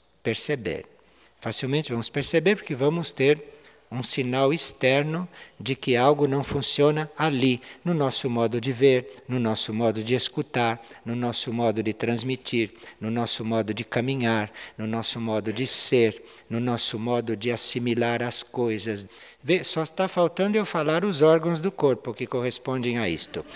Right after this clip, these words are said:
Então aí, nós temos uma série de aberturas a ser feitas. E uma das coisas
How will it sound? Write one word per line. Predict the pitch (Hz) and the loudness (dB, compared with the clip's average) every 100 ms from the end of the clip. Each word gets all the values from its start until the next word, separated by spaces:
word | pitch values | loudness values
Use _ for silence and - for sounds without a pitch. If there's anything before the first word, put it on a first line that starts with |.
| - - - - 180 | -10 -8 0 2 4
Então | 185 302 285 240 | 2 6 6 8
aí, | 170 226 175 - - - - - - - - | 8 8 6 2 -8 -20 -20 -20 -20 -20 -2
nós | 160 202 - | 4 4 4
temos | 185 190 226 220 175 | 4 4 4 4 4
uma | 202 185 160 143 123 | 2 4 2 2 2
série | 120 - - 202 247 214 139 113 98 127 - - - - - _ _ - | 2 4 6 6 8 6 6 4 2 -4 -16 -20 -20 -20 -20 _ _ -20
de | 95 95 113 113 104 95 175 85 - 87 - - - _ _ _ _ _ - | -8 -2 2 4 4 2 0 -2 -4 -8 -12 -20 -20 _ _ _ _ _ -8
aberturas | 110 101 117 - - 247 233 123 92 - - - - - _ _ _ _ | -4 0 0 -2 -4 2 4 4 2 0 -2 -2 -6 -10 _ _ _ _
a | - | -4
ser | 127 - 131 | 0 2 2
feitas. | - 117 98 82 - - - - - - _ _ _ - - _ - - - - - - - - - | 2 2 2 0 -6 -10 -6 -6 -8 -16 _ _ _ -20 -20 _ -20 -20 -20 -20 -20 -20 -20 -20 -6
E | 135 160 | 0 4
uma | 220 226 | 4 4
das | 208 202 - | 4 2 0
coisas | - 139 107 90 95 - - - | 4 6 6 4 0 0 -2 -2